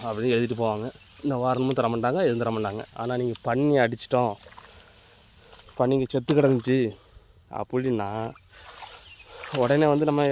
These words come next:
already நம்ம கம்ப்ளைண்ட் பண்ணிப்போம் பார்த்தீங்களா? இப்படி பன்னி வந்திருக்கு,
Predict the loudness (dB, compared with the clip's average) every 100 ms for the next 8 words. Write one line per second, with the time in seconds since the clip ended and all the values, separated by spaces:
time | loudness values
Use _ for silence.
0 | 4 4 2 2 4 6 10 10 8 4
1 | 4 6 6 4 -4 -10 -10 -14 -16 -14
2 | -10 -10 -6 0 4 6 6 4 2 4
3 | 8